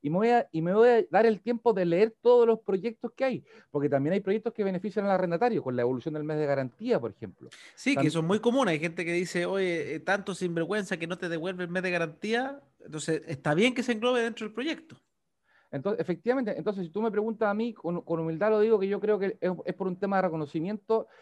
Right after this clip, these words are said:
Speaker 1: porque no cuesta nada, ¿cierto?, pedirle a, a la asesoría parlamentaria que ellos pueden, tienen la Biblioteca Nacional, que le hagan un compilado de todas las normas hoy día en Chile, proyectos de ley que hay, y armar uno solo, y empujar todo uno solo. Entonces, aquí por eso, por eso cuando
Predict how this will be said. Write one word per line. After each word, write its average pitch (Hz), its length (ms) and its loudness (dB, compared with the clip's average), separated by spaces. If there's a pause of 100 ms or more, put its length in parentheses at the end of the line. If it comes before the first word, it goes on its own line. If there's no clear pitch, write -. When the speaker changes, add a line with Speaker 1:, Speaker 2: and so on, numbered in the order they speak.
(180)
Speaker 1:
porque 170 320 -4
no 185 120 -2
cuesta 233 280 0
nada, 277 180 0
¿cierto?, 226 360 0
pedirle 214 540 4
a, 147 300 0
a 147 140 4
la 143 320 4
asesoría 156 440 -2
parlamentaria 180 600 0
que 175 80 -2
ellos 170 240 -2
pueden, 185 420 -2 (140)
tienen 165 180 -2
la 160 80 2
Biblioteca 151 260 0
Nacional, 151 440 -2 (340)
que 151 80 -2
le 160 100 6
hagan 214 200 4
un 214 100 -2
compilado 185 560 0
de 190 80 2
todas 190 180 0
las 190 140 2
normas 185 360 0
hoy 165 120 -2
día 175 180 0
en 156 180 -4
Chile, 190 260 -2
proyectos 160 360 -4
de 160 80 -2
ley 185 140 0
que 202 180 -4
hay, 220 220 0 (240)
y - 100 0
armar 226 280 2
uno 240 180 -2
solo, 190 460 -4
y 151 80 0
empujar 180 440 -2
todo 285 240 2
uno 226 200 -2
solo. 220 400 -4 (420)
Entonces, 202 320 -2
aquí 208 220 2
por 190 120 2
eso, 233 380 2 (420)
por 170 120 2
eso 214 140 -2
cuando 190 340 2